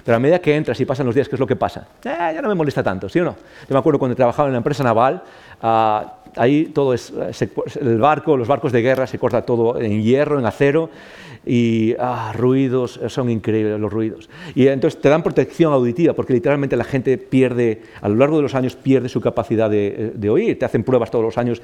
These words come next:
acerca de tu habilidad, tu, tu capacidad de escuchar, y te dan, te dan, ah, y al principio te las pones como si fuese, vamos, como si fuese un, un salvavidas. De hecho, es interesante porque te dan unos tapones y te dan unos cascos. Los primeros años, los primeros meses, te ponen los dos,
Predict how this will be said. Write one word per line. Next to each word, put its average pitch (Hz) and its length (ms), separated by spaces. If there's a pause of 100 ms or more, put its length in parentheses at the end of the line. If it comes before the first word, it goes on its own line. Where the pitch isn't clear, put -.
(240)
acerca 123 340
de 117 140
tu 117 260
habilidad, 113 320
tu, 117 240
tu 117 140
capacidad 117 440
de 113 220
escuchar, 139 520 (380)
y 131 100
te 156 80
dan, 160 300 (200)
te 143 80
dan, 147 360
ah, 123 380
y 143 80
al 143 80
principio 165 380
te 175 80
las 131 120
pones 143 280
como 123 140
si 120 100
fuese, 123 400
vamos, 110 360 (380)
como 135 140
si 113 80
fuese 139 360
un, 151 200
un 139 80
salvavidas. 123 640 (360)
De 135 260
hecho, 202 220
es 143 80
interesante 147 380
porque 131 160
te 123 100
dan 156 140
unos 160 260
tapones 175 480
y 135 60
te 123 80
dan 127 100
unos 143 180
cascos. 151 460 (380)
Los - 100
primeros 151 400
años, 160 240
los 151 80
primeros 131 300
meses, 131 200
te - 100
ponen 131 180
los 113 140
dos, 110 280